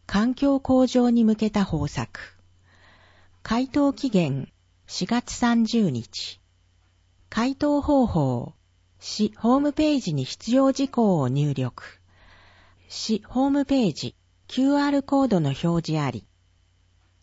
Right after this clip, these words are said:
問い合わせ、選挙管理委員会事務局。電話、六三二二七九三。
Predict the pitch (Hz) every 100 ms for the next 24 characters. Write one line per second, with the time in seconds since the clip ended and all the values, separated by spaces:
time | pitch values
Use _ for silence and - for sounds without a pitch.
0 | - 202 190 190 180 175 170 160 _ _
1 | _ - - 247 269 - 285 277 277 269
2 | 277 277 277 277 233 - 165 151 139 151
3 | 190 - 110 - - - _ _ _ _
4 | _ 170 170 156 156 143 _ - - 151
5 | - 277 277 214 185 190 - _ _ _
6 | 196 254 277 277 254 151 - 170 160 -
7 | 151 107 -